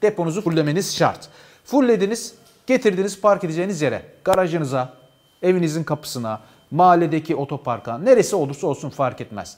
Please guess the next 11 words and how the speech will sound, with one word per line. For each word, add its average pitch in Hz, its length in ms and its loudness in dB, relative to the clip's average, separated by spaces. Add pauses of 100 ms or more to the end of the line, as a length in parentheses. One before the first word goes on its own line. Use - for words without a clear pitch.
(120)
Hassas 240 500 -4 (220)
noktamız 196 520 -2
şurası. 170 500 -2 (460)
Motosikletin 180 1000 -4
bütün 180 460 -4 (140)
çevresini, 151 720 -2 (160)
bütün 180 460 -2 (140)
grenajlarından 180 920 2
donanımlarına 180 680 -2
kadar 151 440 -4
dış 226 320 -4